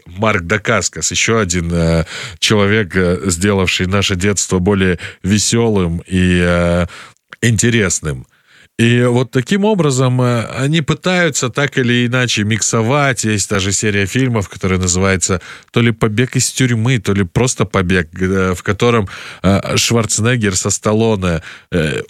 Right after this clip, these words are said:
убег-, пытаются сбежать из тюрьмы. И, и, э, ну, не очень интересное кино, но идея тоже заключалась в этом, чтобы показать, э, в-, на одном экране наших, э,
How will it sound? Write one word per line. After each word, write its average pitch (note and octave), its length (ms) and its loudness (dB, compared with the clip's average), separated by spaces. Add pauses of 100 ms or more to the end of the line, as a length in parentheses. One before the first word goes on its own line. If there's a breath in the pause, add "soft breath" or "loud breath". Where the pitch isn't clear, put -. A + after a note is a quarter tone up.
убег-, G#2+ 540 2
пытаются G#2 520 0
сбежать A2 520 0
из A2 100 -2
тюрьмы. B2+ 440 0
И, B2 200 2
и, G#2 640 2
э, G2+ 360 2
ну, F#3+ 260 0
не C#3 160 0
очень A2+ 240 0
интересное G#2+ 540 0
кино, D#3 400 0 (280 loud breath)
но C3 200 2
идея D3+ 260 0
тоже C3 240 0
заключалась G2 640 0
в G2+ 80 2
этом, E2 260 -2
чтобы F2+ 400 0 (280 loud breath)
показать, A2 540 0
э, G2 280 2
в-, F2+ 280 -4
на G2+ 120 4
одном G2+ 340 2
экране A2+ 540 0 (180)
наших, G#2+ 460 0
э, F#2 180 2